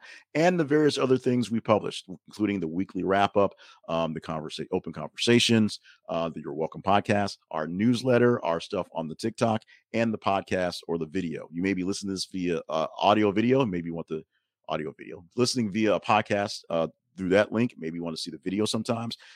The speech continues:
You may be watching the video and think, "My face is really, really, really weird. I just wanna hear the guy 'cause his voice is so gravelly smooth." You could do that as well, or you can get a newsletter where you can bypass both of those things, just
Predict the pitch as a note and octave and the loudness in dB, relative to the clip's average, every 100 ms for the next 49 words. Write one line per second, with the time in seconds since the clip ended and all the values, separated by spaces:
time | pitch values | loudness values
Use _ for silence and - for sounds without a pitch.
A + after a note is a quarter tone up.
0 | - E3 D3+ B2 B2 A#2+ A2+ G2 C3+ A2+ | -2 2 4 4 2 2 -4 -2 0 2
1 | F#2+ F#2+ F#2+ - F2+ - A2+ A#2 G2 E2 | 0 -2 -6 -2 -4 -2 -4 -4 -6 -10
2 | F2 A#2 B2 G#2+ G#2+ G#2 F#2 G2 F#2 F2+ | -4 -2 -2 -2 -4 -4 -6 -6 -4 -4
3 | F#2 E2 D2+ D#2 E2 - D#2 D#2 - B2 | -4 -4 -4 -6 -8 -10 -12 -12 -6 -2
4 | A2 F2 A#1 A#1 D2 B1+ - - - _ | -2 -4 -2 -2 -4 -10 -16 -12 -14 _
5 | D#2 C2 - _ _ _ D#2+ - D2+ C#2+ | -10 -10 -12 _ _ _ -12 -10 -8 -10
6 | - B1+ A#1 - - - F2 - - _ | -12 -12 -12 -14 -16 -10 -12 -12 -20 _
7 | - - _ F2+ E2+ E2+ D#2 F2 C#2+ - | -20 -20 _ -6 -4 -4 0 0 0 2
8 | G#2 B2 A#2+ - C#3 D3 C#3+ A#2 B2 B2 | 8 10 10 6 2 2 2 2 0 0
9 | G2+ F2 F2 F#2 F#2 D#2+ F#2+ F#2 F#2 F2+ | -2 0 -2 -4 -4 0 0 0 -2 -4
10 | - G2+ - F#2+ E2 D#2+ D#2+ - D#2 | 0 0 0 -4 -8 -8 -12 -12 -18